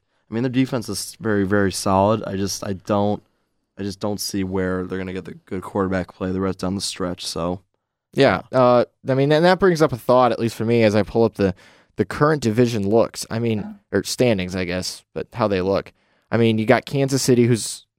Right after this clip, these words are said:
Speaker 2: right now the one seed at eight and two. Miami seven and three. They're the two seed, ahead of Tennessee, ahead of Baltimore, and ahead of Buffalo. All those, all four of those teams are seven and three. Uh, New England would be the sixth seed right now at six and four with a tiebreaker over Cincinnati.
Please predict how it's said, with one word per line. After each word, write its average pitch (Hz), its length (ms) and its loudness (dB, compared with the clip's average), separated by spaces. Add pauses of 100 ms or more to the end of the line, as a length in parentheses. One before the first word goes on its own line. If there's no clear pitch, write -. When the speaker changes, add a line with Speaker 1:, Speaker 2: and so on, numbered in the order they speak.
(280)
Speaker 2:
right 117 180 4
now 110 140 2
the 104 60 2
one 104 200 2
seed 104 200 0
at 98 100 2
eight 92 180 0
and - 80 -14
two. 87 280 -4 (320)
Miami 107 420 2
seven 107 360 2
and 98 140 -6
three. 101 280 2
They're 95 160 2
the 90 80 -4
two 98 260 0
seed, 98 440 0 (200)
ahead 104 200 0
of 104 100 2
Tennessee, 107 680 0 (260)
ahead 101 200 0
of 87 100 -2
Baltimore, 98 520 0
and 95 140 -4
ahead 101 120 0
of 85 100 -4
Buffalo. 92 500 0
All 113 240 4
those, 113 300 2
all 127 180 4
four 139 260 2
of 127 60 6
those 120 220 4
teams 113 400 -2
are 104 300 0 (260)
seven 107 340 2
and 95 180 -6
three. 92 400 0 (360)
Uh, 101 140 4
New 101 180 2
England 127 320 4
would 113 160 4
be 117 120 4
the 104 100 0
sixth - 320 -2
seed 107 180 2
right 107 200 2
now 104 180 0
at - 100 -2
six - 280 -2
and 92 100 -4
four 113 320 2
with 107 160 2
a 98 140 0
tiebreaker 107 640 0
over 95 180 -2
Cincinnati. 110 640 2